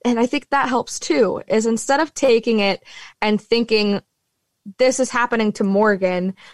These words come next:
you really have to split your mind and say, "This is happening to Tempest. How does Tempest react to it?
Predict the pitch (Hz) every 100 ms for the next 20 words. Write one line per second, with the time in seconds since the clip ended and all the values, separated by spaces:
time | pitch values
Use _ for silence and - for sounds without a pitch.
0 | _ - 220 196 214 269 277 254 262 -
1 | 214 - - 214 - 196 185 185 185 185
2 | - 185 180 - 202 240 269 269 269 269
3 | 233 226 196 - 208 185 175 - - _
4 | _ - 220 208 - - - 226 226 226
5 | 190 190 190 185 175 - - 180 165 -